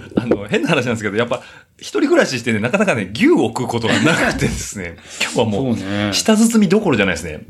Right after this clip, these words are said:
Speaker 1: で、これが今、これはホルモンですね。
Speaker 2: ホルモン。
Speaker 1: はい。
Speaker 2: これもね、
Speaker 1: うん。
Speaker 2: まあ、う、うちのお父さんもね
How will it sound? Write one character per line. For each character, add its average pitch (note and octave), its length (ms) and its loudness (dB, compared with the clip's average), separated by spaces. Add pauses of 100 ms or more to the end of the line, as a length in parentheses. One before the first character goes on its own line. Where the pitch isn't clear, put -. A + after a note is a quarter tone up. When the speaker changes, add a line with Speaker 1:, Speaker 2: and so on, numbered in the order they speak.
(140)
Speaker 1:
で、 C3+ 100 -6
こ - 180 -10
れ B2+ 60 0
が B2+ 60 2
今、 A#2 180 0
こ - 140 -4
れ F2+ 60 2
は E2 60 -4
ホ - 140 0
ル F#3 80 0
モ F#2 80 -2
ン D#2+ 40 -6
で - 60 -12
す - 40 -16
ね。 D3 180 -2
Speaker 2:
ホ C3+ 140 2
ル C3 80 4
モ G#2+ 80 4
ン。 F2+ 60 -6
Speaker 1:
は A2+ 200 2
い。 F2 60 -2 (480)
Speaker 2:
こ C#3 60 0
れ D3 60 2
も C#3+ 80 2
ね、 C3 100 2 (180)
Speaker 1:
う G#2 40 -8
ん。 G#2+ 140 -4
Speaker 2:
ま A#2+ 100 -2
あ、 A#2 40 -2
う、 B2 80 -6 (360)
う - 40 -16
ち - 80 -8
の F3+ 80 2
お F3+ 60 2
父 F3+ 120 0
さ E3+ 100 2
ん A2 80 2
も F#2 120 -4
ね E2 340 -14